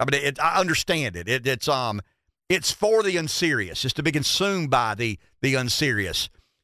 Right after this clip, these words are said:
But, but Tucker said yesterday, and we touched on this a little bit this morning. Tucker said yesterday, and I'm paraphrasing here, not very loosely,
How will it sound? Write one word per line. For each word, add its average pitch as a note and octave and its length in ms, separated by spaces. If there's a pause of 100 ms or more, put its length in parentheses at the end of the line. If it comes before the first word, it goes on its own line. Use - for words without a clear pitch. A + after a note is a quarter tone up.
(180)
But, G#3 120
but G#3+ 120
Tucker D4 460
said E3+ 280
yesterday, A#2 580
and C3+ 100
we A#3+ 80
touched - 440
on C#3+ 160
this A2+ 300 (560)
a B2+ 60
little C#3+ 200
bit C3+ 160
this B2 200
morning. D#3 300
Tucker D#4+ 360
said C#3 220
yesterday, G#2 720 (520)
and G3 220
I'm F3+ 60
paraphrasing B2+ 800
here, A2+ 200
not C4 220
very F#4 160
loosely, B2 520